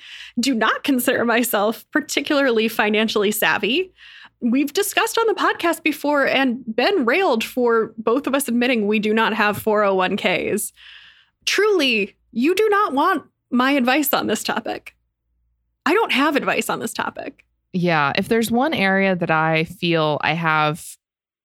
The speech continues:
Speaker 2: a significant amount to learn and also very little desire to do so, well, that's not true. I do want to learn to be better with money, but
Speaker 1: But not publicly.
Speaker 2: Not publicly. <laughs>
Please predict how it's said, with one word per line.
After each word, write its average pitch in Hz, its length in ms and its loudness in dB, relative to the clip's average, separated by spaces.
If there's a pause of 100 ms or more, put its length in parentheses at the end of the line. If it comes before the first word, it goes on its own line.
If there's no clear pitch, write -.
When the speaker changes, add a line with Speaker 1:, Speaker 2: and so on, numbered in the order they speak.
(140)
Speaker 2:
a 180 60 -4
significant 185 560 -2
amount 165 240 0
to 170 80 -4
learn 156 360 2
and 143 100 0
also 156 640 0 (520)
very 185 340 2
little 165 240 2
desire 147 500 2
to 156 120 -6
do 139 200 0
so, 190 440 0 (440)
well, 359 200 0
that's 247 180 0
not 151 140 0
true. - 300 -6
I 240 100 4
do 294 260 2
want 220 280 0
to 175 100 -4
learn 151 260 -2
to - 100 -10
be 151 80 -6
better 139 280 0
with - 160 -6
money, 131 300 -4
but 156 580 0 (380)
Speaker 1:
But 370 100 0
not 539 200 0
publicly. 196 720 -4 (300)
Speaker 2:
Not 220 240 2
publicly. - 420 -2
<laughs> - 80 -2